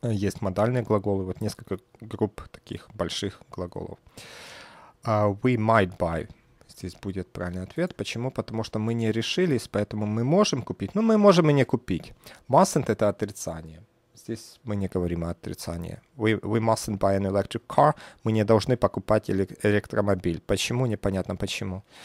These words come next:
А, we mustn't buy an electric car. Но второе предложение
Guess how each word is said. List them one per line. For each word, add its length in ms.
А, 340
we 140
mustn't 380
buy 180
an 60
electric 420
car. 280
Но 200
второе 380
предложение 760